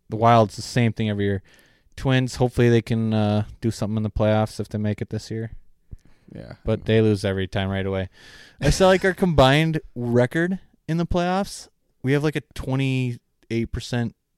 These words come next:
Speaker 1: win percentage in the playoffs with the four combined sports
Speaker 2: That's
Speaker 1: since
Speaker 2: terrible.
Speaker 1: nineteen ninety-one.
Speaker 2: That's terrible.
Speaker 1: Oh, man, it's just tough.
Speaker 2: It's
Speaker 1: It's
Speaker 2: tough
Speaker 1: like
Speaker 2: to be a Minnesota fan.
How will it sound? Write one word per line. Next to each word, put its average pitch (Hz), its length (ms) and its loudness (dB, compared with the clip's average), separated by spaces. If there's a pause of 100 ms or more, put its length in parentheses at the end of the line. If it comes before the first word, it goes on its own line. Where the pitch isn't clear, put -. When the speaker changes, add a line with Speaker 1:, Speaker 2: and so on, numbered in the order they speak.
(180)
Speaker 1:
win 113 180 -4
percentage 113 420 -6
in 113 80 -4
the 113 80 -6
playoffs 113 340 -6
with - 120 -12
the 117 60 -10
four 113 300 -8 (280)
combined 113 360 -8
sports - 440 -16 (100)
Speaker 2:
That's - 100 -20
Speaker 1:
since 117 220 -6
Speaker 2:
terrible. 117 160 -2
Speaker 1:
nineteen - 120 -8
ninety-one. 104 400 -6 (240)
Speaker 2:
That's - 200 -10
terrible. 87 480 -12 (1160)
Speaker 1:
Oh, 127 380 -4
man, 117 360 -2
it's - 200 -12
just - 260 -4
tough. - 460 4 (680)
Speaker 2:
It's - 140 -16
Speaker 1:
It's - 140 -12
Speaker 2:
tough - 20 -6
Speaker 1:
like 131 160 2
Speaker 2:
to - 100 -14
be 135 120 -8
a 135 40 -6
Minnesota 123 440 -6
fan. 95 320 -12